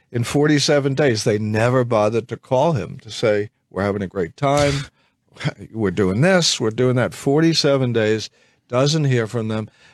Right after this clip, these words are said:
And when they finally get home and he finally calls them, she tells him, "John,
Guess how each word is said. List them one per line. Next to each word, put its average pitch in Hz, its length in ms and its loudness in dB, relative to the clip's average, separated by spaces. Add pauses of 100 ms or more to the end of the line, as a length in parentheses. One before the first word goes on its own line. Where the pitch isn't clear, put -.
And 101 100 -16
when 101 100 -6
they 104 120 -2
finally 170 560 0
get 127 200 0
home 117 320 -2
and 104 80 -4
he 98 120 -6
finally 160 560 -2
calls 113 440 -2
them, 92 280 -8 (640)
she - 220 -6
tells 127 420 0
him, 113 220 -6
"John, 127 500 0